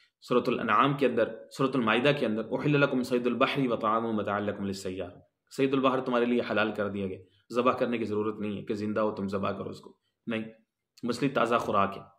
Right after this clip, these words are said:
फरमाते हैं कि वो इतनी बड़ी थी कि जब हम वापस होने लगे तो हमारे अमीर लश्कर ने कहा कि "इसकी पसलियों को खड़ा करो।" तो हमने उसकी पसलियों को खड़ा किया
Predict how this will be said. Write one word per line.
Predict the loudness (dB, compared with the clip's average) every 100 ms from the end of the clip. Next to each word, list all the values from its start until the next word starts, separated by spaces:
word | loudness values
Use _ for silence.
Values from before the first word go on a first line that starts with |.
| _ _ _ _ _ _ _ _ _ _ _ _ _ _ 0
फरमाते | 4 6 4
हैं |
कि | 6
वो | 6
इतनी | 6 4 6
बड़ी | 8 6
थी | 4 0 -2 -10 -18 _ 0
कि |
जब | 4 6
हम | 6 6
वापस | 4 4 0 -2
होने | 0 4
लगे | 4 4 2
तो | 2 0
हमारे | 2 4 4
अमीर | 4 4
लश्कर | 2 2 0
ने | 2
कहा | 0
कि | 0
"इसकी | -2 0
पसलियों | 0 0 0 -2
को | -4
खड़ा | -4 -2
करो।" | -4 -4
तो | -4
हमने | -2
उसकी | -4 -2
पसलियों | 0 0 0 -2
को | -2
खड़ा | 2 2
किया | 2 -2